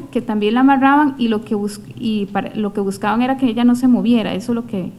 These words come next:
lo que ella me describía, que era que tenía que quedarse tranquila y que ella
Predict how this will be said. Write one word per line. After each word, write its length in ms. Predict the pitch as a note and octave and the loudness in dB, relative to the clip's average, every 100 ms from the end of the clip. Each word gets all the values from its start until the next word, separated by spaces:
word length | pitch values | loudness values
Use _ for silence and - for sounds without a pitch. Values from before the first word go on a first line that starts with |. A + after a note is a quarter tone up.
| - | -12
lo 120 | G3 G3 | -10 -8
que 100 | G3 | -4
ella 100 | G#3 | 0
me 120 | A3+ | 0
describía, 520 | G#3+ G#3+ G3+ C#4+ C4 | -2 -6 -4 -2 -2
que 80 | A3+ | -4
era 140 | G3+ | -6
que 80 | A#3 | -6
tenía 260 | A3+ G#3 G3+ | -4 -4 -4
que 120 | A#3 | -6
quedarse 300 | G#3 G3 A3+ | -6 -4 -6
tranquila 440 | A3 F#3+ A#3 A3+ | -6 -6 -4 -4
y 20 | |
que 160 | G3 F#3+ | -6 -6
ella 220 | F#3 G3+ | -6 -6